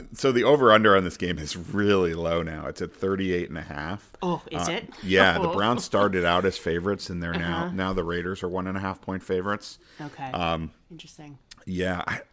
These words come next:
Speaker 1: you know, I don't actually think the Brown-, uh, we've talked about this before.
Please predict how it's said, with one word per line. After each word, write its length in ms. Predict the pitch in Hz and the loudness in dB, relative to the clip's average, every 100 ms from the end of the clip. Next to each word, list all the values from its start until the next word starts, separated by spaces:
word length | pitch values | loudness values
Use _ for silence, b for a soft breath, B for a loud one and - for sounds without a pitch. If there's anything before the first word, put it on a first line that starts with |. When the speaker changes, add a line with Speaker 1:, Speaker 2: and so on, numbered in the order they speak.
| - | -4
Speaker 1:
you 120 | 110 | 2
know, 220 | 123 120 - _ b b - | 4 2 -2 _ b b 6
I 100 | 151 | 6
don't 240 | 240 220 | 6 0
actually 340 | 123 123 - 117 | -2 -2 -2 -2
think 220 | 104 104 | -2 -4
the 80 | 85 | -2
Brown-, 300 | 95 95 - | -2 -2 -2
uh, 80 | 104 | -2
we've 160 | 127 - | -2 -2
talked 260 | 101 95 | -2 -2
about 160 | 92 92 | -4 -4
this 100 | 85 | -8
before. 420 | 78 - 87 | -12 -6 -2